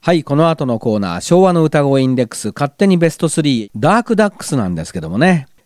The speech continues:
えー、ダークといえば当時、ボニー・ジャックス、デューク・エイセスと共に三大コーラスグループとして活躍していましたね。そうですね。それ以外にもあったとは思うんですけども、記憶に残っているのはその三つでしょうかね。ゲタさんとかゾウさんとか相性が面白くて、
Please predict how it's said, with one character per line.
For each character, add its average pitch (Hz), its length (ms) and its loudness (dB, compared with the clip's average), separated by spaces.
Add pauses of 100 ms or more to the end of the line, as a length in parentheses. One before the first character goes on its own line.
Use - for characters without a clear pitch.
(160)
え 147 180 0
ー、 139 60 -4
ダ 240 180 4
ー 247 40 -2
ク - 100 -14
と 170 120 4
い 156 120 2
え 147 80 2
ば 127 240 2
当 190 220 4
時、 110 320 -4
ボ 151 140 2
ニ 226 180 4
ー・ - 20 4
ジ 208 120 2
ャ 208 40 4
ッ - 20 -2
ク - 140 -16
ス、 117 200 -2
デ 117 100 2
ュ 202 60 6
ー 220 40 0
ク・ 214 180 4
エ 202 60 4
イ 196 40 2
セ 147 160 0
ス - 100 -10
と 127 100 -2
共 113 240 -2
に 101 200 -4
三 214 300 2
大 214 220 2
コ 185 160 2
ー - 20 4
ラ 190 120 4
ス - 120 -8
グ 160 140 0
ル 165 100 4
ー - 40 0
プ - 100 -14
と 123 100 0
し - 60 -12
て 110 100 -4
活 113 240 -4
躍 147 240 2
し - 60 -10
て 156 100 0
い 143 80 2
ま 139 100 2
し 131 60 -4
た 117 140 0
ね。 143 220 2 (260)
そ 226 160 2
う 208 60 4
で 165 80 2
す 147 120 -4
ね。 160 180 2
そ - 180 -4
れ 220 120 4
以 240 60 2
外 220 180 2
に 160 120 0
も 131 140 2
あ - 20 4
っ 196 80 -2
た 180 120 2
と 135 140 2
は 117 80 4
思 170 220 4
う - 20 4
ん 170 60 2
で 131 100 2
す - 100 -12
け 117 80 -4
ど 104 120 0
も、 92 320 -6
記 151 160 2
憶 165 180 0
に 170 80 0
残 156 240 0
っ 156 100 -4
て 123 140 -2
い 113 60 0
る 117 40 -2
の 160 120 0
は 123 80 2
そ 123 160 -2
の 123 100 2
三 113 160 2
つ - 100 -8
で 131 120 2
し 107 80 -6
ょ 80 60 -6
う 69 40 -14
か 78 100 -8
ね。 139 360 2 (280)
ゲ 123 140 -2
タ 180 140 2
さ 180 140 0
ん 170 100 -2
と 127 120 0
か 120 140 0
ゾ 175 200 4
ウ 180 40 2
さ 151 140 -2
ん 117 80 -2
と 104 160 -4
か 95 180 -6
相 151 180 2
性 175 260 2
が 147 120 2
面 147 220 4
白 165 220 0
く - 80 -16
て、 92 220 -6